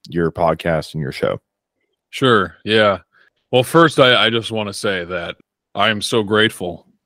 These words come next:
Speaker 2: to you and to other police officers who, who serve our cities and our communities. I'm, uh, not to get overly political, but I'm very saddened with the kind of denigration of police work that has taken place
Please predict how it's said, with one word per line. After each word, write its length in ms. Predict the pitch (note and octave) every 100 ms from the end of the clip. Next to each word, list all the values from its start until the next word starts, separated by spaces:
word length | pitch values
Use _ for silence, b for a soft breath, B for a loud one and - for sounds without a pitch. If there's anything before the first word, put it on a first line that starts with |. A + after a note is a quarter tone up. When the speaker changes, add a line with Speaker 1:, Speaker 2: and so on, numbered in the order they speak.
| _ _
Speaker 2:
to 120 | -
you 360 | G2 A#2 B2+ B2
and 180 | G2+ F#2
to 280 | G#2+ G2
other 200 | F#2 F#2+
police 320 | F#2 A2 G#2 G2+
officers 540 | F#2+ F#2 F#2 F#2 -
who, 360 | G2+ F#2 F2 E2+ _ _ _ _ _
who 140 | _ G#2
serve 520 | - A2+ A2 G#2+ G2
our 180 | F#2+ F#2+
cities 440 | - A2 G#2 G2
and 80 | G2+
our 120 | F#2+
communities. 760 | F#2 G2 G2 G2 F#2+ F#2+ F2+ - - b b _ -
I'm, 340 | F#2 F2+ E2+ D#2 _ -
uh, 260 | A2+ -
not 200 | - G2 F#2+
to 80 |
get 180 | G2+ G2+
overly 460 | G2 A2+ G#2+ G#2+ F#2+
political, 460 | - G#2 G2 G#2
but 140 | F#2 G2
I'm 140 | F#2+
very 260 | F#2 G2 F#2+
saddened 600 | - G#2 G2 F#2 F#2 F2
with 440 | F2 F2+ E2+ - -
the 100 | F#2+
kind 220 | G#2 F#2+
of 80 | F2
denigration 720 | G2 F#2+ F2+ G2 F#2 - F#2+
of 120 | F2
police 320 | _ F#2+ E2+
work 260 | F#2+ F#2 -
that 160 | F#2 F#2
has 200 | F2+ -
taken 380 | G#2 F#2+ F2
place 520 | E2+ G2+ F#2+ F#2 -